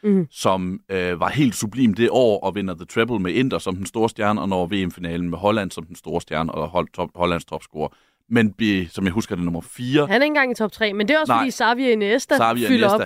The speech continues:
Speaker 1: op, og en
Speaker 2: og
Speaker 1: af
Speaker 2: de
Speaker 1: dem
Speaker 2: vinder
Speaker 1: kunne også have fået den,
Speaker 2: verdensmesterskabet,
Speaker 1: ja.
Speaker 2: og det endte så i øvrigt med, at blive Messi, der vandt den,
Speaker 1: Ja.
Speaker 2: fordi han var verdens bedste fodboldspiller. Og det er jo det, også det, vi skal huske på.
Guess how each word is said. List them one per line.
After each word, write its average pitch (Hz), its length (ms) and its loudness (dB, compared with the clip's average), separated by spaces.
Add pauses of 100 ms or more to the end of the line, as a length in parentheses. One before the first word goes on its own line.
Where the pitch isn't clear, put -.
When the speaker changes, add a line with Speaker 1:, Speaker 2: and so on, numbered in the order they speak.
Speaker 1:
op, - 40 -8
og 202 120 -6
en 226 60 -2
Speaker 2:
og 240 60 2
Speaker 1:
af 226 60 0
Speaker 2:
de 233 40 -2
Speaker 1:
dem 233 80 2
Speaker 2:
vinder - 200 2
Speaker 1:
kunne 247 120 2
også 277 140 -2
have - 40 -4
fået 269 140 -2
den, - 0 - (240)
Speaker 2:
verdensmesterskabet, 131 320 2
Speaker 1:
ja. 127 60 2
Speaker 2:
og 120 80 4
det 113 100 4
endte 110 140 0
så 113 60 -2
i 101 60 2
øvrigt 98 180 2
med, 95 180 2
at 87 100 0
blive 90 140 -2
Messi, 85 240 -2
der 80 120 -12
vandt 78 200 -8
den, 85 100 -14
Speaker 1:
Ja. 233 100 0
Speaker 2:
fordi 107 180 -6
han 120 140 -2
var 95 260 -4
verdens 104 260 -4
bedste 107 260 -8
fodboldspiller. 85 500 -6
Og - 120 0
det 127 60 6
er - 20 8
jo - 40 6
det, 143 100 6
også 147 140 0
det, 151 100 0
vi 143 40 -2
skal 131 160 -6
huske 131 300 -4
på. 110 280 2